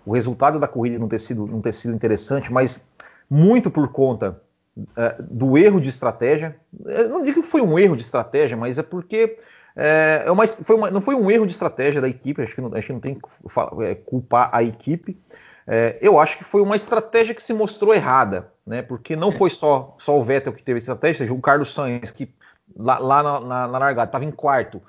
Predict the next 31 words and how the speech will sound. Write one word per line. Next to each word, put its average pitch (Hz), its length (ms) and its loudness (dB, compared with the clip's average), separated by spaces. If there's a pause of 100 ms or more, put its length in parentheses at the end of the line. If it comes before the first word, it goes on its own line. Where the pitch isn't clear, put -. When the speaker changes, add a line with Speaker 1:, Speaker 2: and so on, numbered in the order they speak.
(400)
Speaker 1:
e 127 220 -6
chegou 143 380 -2
em 127 160 -6
décimo 135 400 0
primeiro, 127 540 0 (500)
é, 117 600 2 (100)
o, 143 60 -6
o 143 260 -8
Sainz, 143 600 -4 (100)
o 170 80 -6
Vettel, 151 680 0 (880)
é, 123 460 -4
o 165 100 -4
próprio 202 280 0
Gasly, 160 760 0 (360)
né? 123 260 -10
O 107 80 -12
próprio 180 280 -6
Gasly, 143 640 -2 (320)
que - 80 0
apesar 151 360 2
de 208 100 2
ter 196 80 -2
chegado 147 340 0
em 147 100 -8
décimo, 135 340 -2
mas 113 180 -12
também 156 460 -4
fez 165 160 -4
uma 139 140 -6
estratégia, 127 760 -4